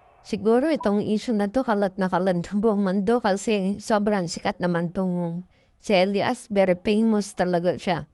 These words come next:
Kahit saan, kilalang kilala na siya. Sobrang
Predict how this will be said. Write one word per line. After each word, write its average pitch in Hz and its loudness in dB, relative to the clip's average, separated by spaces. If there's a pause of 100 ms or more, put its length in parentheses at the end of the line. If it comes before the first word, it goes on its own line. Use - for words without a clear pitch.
(400)
Kahit 208 2
saan, 214 -2
kilalang 185 0
kilala 180 2
na 180 0
siya. 170 -2
Sobrang 175 -2